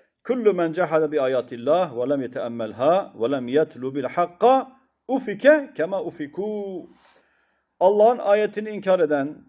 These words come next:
teamül etmeyen, hakkı talep etmeyen bu her böyle kişi saptırılır. كَمَا اُفِكُوا. Nasıl ki önceki kavimler, inkar eden kavimler de haktan saptırıldığı gibi bunlar da böyle saptırılır.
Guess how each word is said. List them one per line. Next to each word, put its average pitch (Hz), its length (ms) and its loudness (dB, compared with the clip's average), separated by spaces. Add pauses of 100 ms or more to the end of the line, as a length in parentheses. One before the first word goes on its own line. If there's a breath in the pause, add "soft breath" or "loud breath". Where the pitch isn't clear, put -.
(340)
teamül 175 380 0
etmeyen, 147 500 -2
hakkı 165 560 -4
talep 165 300 0
etmeyen 147 640 -4 (840)
bu 156 440 0
her 233 220 4 (540)
böyle 160 380 0
kişi 233 600 -6 (380)
saptırılır. 208 680 0 (240)
كَمَا 160 320 -2
اُفِكُوا. 180 380 -10
Nasıl 180 260 -8
ki 190 200 -12
önceki 160 720 -10 (320)
kavimler, 143 640 2 (560)
inkar 139 300 -6
eden 123 240 -6
kavimler 127 380 -4
de 160 240 -4 (280)
haktan 147 420 -6
saptırıldığı 120 540 -8
gibi 123 260 -12
bunlar 117 200 -6
da 107 100 -10
böyle 127 140 -8
saptırılır. 76 720 -18